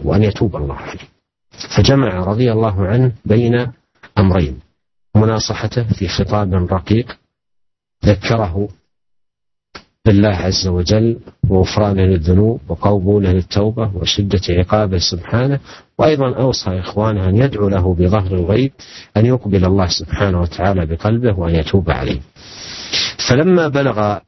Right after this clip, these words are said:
الرجل كتاب عمر، جعل يقرأه ويردده ويقول: "غافر الذنب وقابل التوب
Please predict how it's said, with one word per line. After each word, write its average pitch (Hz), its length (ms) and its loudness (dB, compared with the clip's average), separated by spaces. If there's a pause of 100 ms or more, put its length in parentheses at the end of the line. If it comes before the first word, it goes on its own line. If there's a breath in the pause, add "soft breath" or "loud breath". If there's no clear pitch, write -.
(120)
الرجل 104 500 -2 (100)
كتاب 101 440 -2
عمر، 85 400 -2 (1800)
جعل 147 260 0
يقرأه 147 540 0
ويردده 95 840 0 (300)
ويقول: 165 560 0 (200)
"غافر 117 360 0
الذنب 127 440 0 (1200)
وقابل 127 460 2
التوب 165 440 0